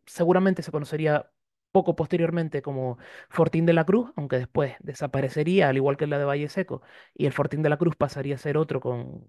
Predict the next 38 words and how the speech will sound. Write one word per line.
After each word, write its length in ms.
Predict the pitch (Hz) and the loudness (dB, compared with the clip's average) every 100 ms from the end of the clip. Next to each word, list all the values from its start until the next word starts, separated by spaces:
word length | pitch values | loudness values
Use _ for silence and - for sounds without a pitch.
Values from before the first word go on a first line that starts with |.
| _ | _
no 100 | 135 | -8
tiene 460 | 131 135 127 120 123 - _ _ | -6 -4 -4 -4 -8 -16 _ _
características 640 | 139 139 143 135 - 139 | -4 -4 -4 -8 -6 -6
similares. 480 | 131 143 147 185 247 - - - - - | -6 -4 0 0 0 -6 -20 -20 -14 2
Y 80 | |
bueno, 220 | 190 147 147 - | 4 4 0 2
y 100 | 185 | 4
después 260 | 170 185 | 6 4
se, 220 | 185 190 175 | 4 0 0
se 280 | - 160 | -4 -4
realiza 380 | 147 147 151 - | -2 -4 -4 -4
el, 120 | 165 160 | -6 -4
el 120 | - 147 | -6 -6
proceso 360 | 139 - 147 | -6 -8 -6
de 60 | 151 | -4
fortificación. 680 | 151 - 139 143 139 135 - | -4 -6 -6 -6 -6 -8 -6
También 320 | - 185 240 262 | 2 4 6 6
el 80 | |
proceso 320 | 220 226 220 214 | 4 2 0 -2
de 40 | |
fortificación 720 | 208 202 180 180 156 190 214 - - - - - _ _ | -2 0 0 -2 0 -2 -2 -10 -20 -20 -20 -20 _ _
es 580 | 190 190 202 214 190 - | 6 8 6 4 0 -4
sufragado, 680 | 208 - 170 156 160 190 202 | -4 0 0 2 2 0 -2
cuando 280 | 139 135 127 | -4 -4 -4
ya 260 | 131 143 | -2 -4
no 100 | 151 | -2
le 140 | 156 147 | -2 -2
queda 160 | 151 | -2
más 120 | 151 | -2
dinero 260 | 143 151 147 | -4 -4 -4
a 20 | |
los 120 | 156 | -2
ingleses, 440 | 165 196 240 254 262 | -2 0 0 -2 -8
pues 180 | - 147 | -8 -10
es 80 | |
sufragado 500 | - 165 165 160 180 | -10 -2 0 2 2
por 180 | 175 170 | 2 2
el, 500 | 151 135 127 120 123 | 2 0 -4 -6 -12